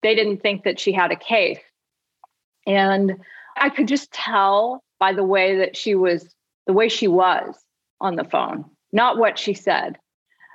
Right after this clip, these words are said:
but the way she was. I could tell that she had serious trauma from working with Harvey Weinstein. And I wanted to know more.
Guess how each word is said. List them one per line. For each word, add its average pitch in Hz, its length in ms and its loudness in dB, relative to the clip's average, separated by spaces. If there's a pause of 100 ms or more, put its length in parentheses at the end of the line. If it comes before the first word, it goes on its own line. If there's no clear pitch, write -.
(120)
but 208 120 0
the 208 80 2
way 214 220 4
she 202 200 0
was. 170 480 0 (520)
I 214 140 2
could 214 200 -2
tell 208 260 0
that 208 140 0
she 220 160 0
had 196 280 -2
serious 220 840 0
trauma - 680 -2 (680)
from 185 640 0
working 185 680 0
with 175 160 0
Harvey 175 340 0
Weinstein. 165 840 -2 (440)
And 196 220 2
I 202 220 2
wanted 208 460 2
to 208 120 -2
know 196 200 2
more. 202 540 0